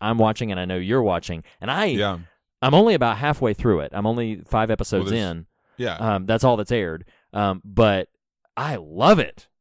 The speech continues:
Speaker 1: I absolutely love the show. I think it's
Speaker 2: I mean,
Speaker 1: I
Speaker 2: it's super strong. Now, I
Speaker 1: Yeah.
Speaker 2: am unfamiliar. I have not read the book, so, you know,
Speaker 1: Okay.
Speaker 2: the story was new to me. But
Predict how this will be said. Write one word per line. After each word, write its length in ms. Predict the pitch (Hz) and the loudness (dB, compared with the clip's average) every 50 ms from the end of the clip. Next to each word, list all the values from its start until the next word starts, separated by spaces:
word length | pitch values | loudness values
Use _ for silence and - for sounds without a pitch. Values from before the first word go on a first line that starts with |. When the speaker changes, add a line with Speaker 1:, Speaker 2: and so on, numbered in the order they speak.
| _ _ _ _ _ | _ _ _ _ _
Speaker 1:
I 200 | - 147 160 156 - | -2 -2 -2 -2 -4
absolutely 640 | - 120 143 160 - - - 107 113 107 82 87 85 | -4 -2 -2 -2 -2 -2 -4 -2 -2 -2 -2 -4 -8
love 640 | 80 85 92 110 143 123 92 78 78 78 - - _ _ | -6 0 2 2 4 4 2 0 -4 -12 -20 -20 _ _
the 100 | - 92 | -8 -6
show. 480 | 87 - - 120 127 101 - - - - _ _ _ _ _ _ | -6 -2 0 0 0 0 -2 -6 -18 -20 _ _ _ _ _ _
I 120 | - 101 110 | -10 -8 -6
think 140 | 127 110 92 | -6 -6 -8
it's 100 | 82 - | -8 -8
Speaker 2:
I 40 | 98 | -6
mean, 120 | 101 113 | -6 -4
Speaker 1:
I 60 | 117 | -4
Speaker 2:
it's 440 | 101 110 113 - - - - - - _ _ _ _ _ | -6 -6 -8 -10 -12 -16 -16 -18 -20 _ _ _ _ _
super 300 | - - - 117 98 98 | -12 -6 -6 -6 -6 -6
strong. 300 | - - 90 80 73 71 65 | -14 -14 -16 -16 -16 -14 -8
Now, 140 | 98 104 104 | -6 -6 -4
I 260 | 92 110 110 120 123 123 | -2 -2 0 0 2 2
Speaker 1:
Yeah. 240 | 127 123 110 107 - - | 2 2 2 -2 -8 -8
Speaker 2:
am 420 | 104 98 98 98 95 92 92 95 90 - | -8 -8 -6 -6 -8 -8 -10 -12 -14 -12
unfamiliar. 600 | - 98 98 101 95 - 98 90 92 95 95 95 - - | -10 -8 -8 -8 -8 -8 -8 -8 -6 -6 -6 -8 -8 -6
I 180 | - 104 110 101 | -4 -2 -2 -2
have 100 | 107 95 | -2 -6
not 160 | 98 92 87 | -8 -10 -10
read 140 | 90 82 78 | -12 -12 -12
the 40 | |
book, 440 | 80 80 95 107 95 85 80 71 - | -4 -2 0 0 0 -2 -4 -8 -10
so, 500 | - - 101 87 82 82 80 80 80 - - - - | -8 -6 -6 -4 -4 -6 -8 -10 -12 -14 -18 -16 -10
you 100 | - 82 | -8 -6
know, 80 | 82 - | -6 -6
Speaker 1:
Okay. 100 | 95 92 | -6 -8
Speaker 2:
the 100 | 80 78 | -8 -10
story 440 | - - 117 107 101 92 90 87 85 | -8 -2 -2 0 0 0 -2 -4 -6
was 600 | 82 85 82 78 78 78 78 80 80 78 - - _ - | -6 -6 -6 -6 -6 -8 -10 -10 -12 -14 -16 -18 _ -14
new 260 | 98 90 87 85 82 | -12 -8 -8 -6 -8
to 120 | - - 95 | -8 -10 -10
me. 220 | 87 82 80 80 | -10 -8 -8 -10
But 560 | 78 78 82 117 120 117 92 85 85 - - | -8 -4 -2 0 0 0 -2 -4 -6 -8 -14